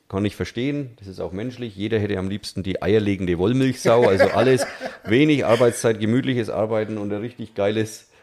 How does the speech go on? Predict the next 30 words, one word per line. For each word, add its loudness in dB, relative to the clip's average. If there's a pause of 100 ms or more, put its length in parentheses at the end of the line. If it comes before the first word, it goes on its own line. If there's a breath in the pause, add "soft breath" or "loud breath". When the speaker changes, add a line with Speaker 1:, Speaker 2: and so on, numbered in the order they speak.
(140 soft breath)
Speaker 1:
Einkommen. 0 (500 loud breath)
Aber -2
ehrlicherweise, -2
und -4
da 0
gehe -2
ich 0
auch 2
mal 0
raus -2
aus -4
der -6
Friseurbranche, -4
es -8
ist -10
ganz -4
egal, -4
in -6
welchem -4
Unternehmen, -2 (280 loud breath)
wenn 0 (100)
irgendjemand -4 (400)
Geld -2
bekommt -8
in -10
Form -8
von -8
Lohn -4
oder -4
sonstigen, -6